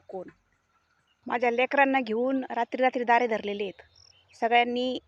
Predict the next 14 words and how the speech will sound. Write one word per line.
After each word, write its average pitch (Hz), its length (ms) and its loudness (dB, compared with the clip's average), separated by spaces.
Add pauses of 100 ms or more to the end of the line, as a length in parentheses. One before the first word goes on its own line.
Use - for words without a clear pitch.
(140)
याच्यावर 240 300 0
मी 254 80 0
व्हिडिओ 214 260 0
बनवले, 226 320 -4
ते 240 120 -8
सगळ्यांनी 208 360 -8
बघितलेले 196 440 -12
आहेत, - 180 -20 (760)
सुरुवातीपासूनचे, 220 1000 -4 (160)
अगदी 202 260 -8
पेरणीपासूनचे. 220 800 -6 (1040)
कारण 226 240 -4
अपेक्षा 233 420 -2
होती, 190 320 -6